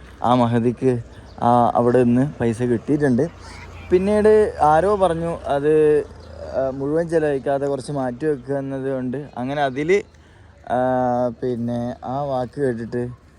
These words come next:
അൻപത് പൈസ വിനിയോഗിക്കുകയും ബാക്കി മാറ്റി വെക്കുന്ന സാഹചര്യം ഉണ്ടായി. പിന്നീട് മഹാൻ്റെ ചാരത്തേക്ക് പോയപ്പോൾ പിന്നെ അന്ന് മുതൽ, ആ, ആ മഹദി വഫാത്താകുന്നത് വരെ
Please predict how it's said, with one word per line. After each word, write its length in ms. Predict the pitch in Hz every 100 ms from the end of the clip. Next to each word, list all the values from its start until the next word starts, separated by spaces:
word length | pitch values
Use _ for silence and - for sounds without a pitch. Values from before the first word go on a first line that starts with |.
| - -
അൻപത് 380 | 117 123 131 156
പൈസ 300 | 151 139 123 135 - - - -
വിനിയോഗിക്കുകയും 680 | 120 123 131 135 123 131 127
ബാക്കി 340 | 123 120 117
മാറ്റി 400 | 135 120 107 -
വെക്കുന്ന 320 | 131 113 123 120
സാഹചര്യം 420 | 113 110 113 117
ഉണ്ടായി. 200 | 104 104
പിന്നീട് 440 | 120 120 139 143 175 - - - - - -
മഹാൻ്റെ 400 | 127 123 123 127
ചാരത്തേക്ക് 520 | 120 113 113 127 117
പോയപ്പോൾ 500 | 120 117 113 107 113 120 135 - -
പിന്നെ 260 | 117 123 117
അന്ന് 200 | 123 131
മുതൽ, 400 | 120 113 117 135 151 - - - - - -
ആ, 80 | 110 107 110 101 -
ആ 100 | 120
മഹദി 340 | 117 113 113 117
വഫാത്താകുന്നത് 800 | 117 117 113 117 113 117 120 120
വരെ 240 | 113 156